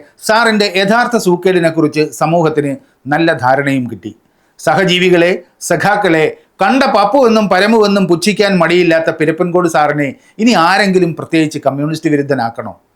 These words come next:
പാർട്ടിയുടെ ജില്ലാ സെക്രട്ടറിയും സംസ്ഥാന കമ്മിറ്റി അംഗവുമായി പ്രവർത്തിച്ചിട്ടും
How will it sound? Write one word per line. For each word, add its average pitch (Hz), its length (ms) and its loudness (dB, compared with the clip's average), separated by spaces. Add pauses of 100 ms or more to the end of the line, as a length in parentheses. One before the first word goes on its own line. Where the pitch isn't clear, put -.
(160)
പാർട്ടിയുടെ 247 480 2
ജില്ലാ 208 300 2
സെക്രട്ടറിയും 208 580 0
സംസ്ഥാന 214 440 0
കമ്മിറ്റി 208 360 0
അംഗവുമായി 190 640 2
പ്രവർത്തിച്ചിട്ടും 160 840 -2